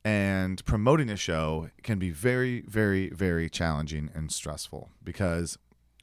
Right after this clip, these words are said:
we had made a deal and you've gotta pack seats and you've gotta get there. If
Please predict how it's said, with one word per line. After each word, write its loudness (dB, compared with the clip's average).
we 0
had 4
made 4
a 4
deal 4
and -2
you've -6
gotta 4
pack 2
seats -2
and -4
you've -4
gotta 2
get -4
there. 4
If -6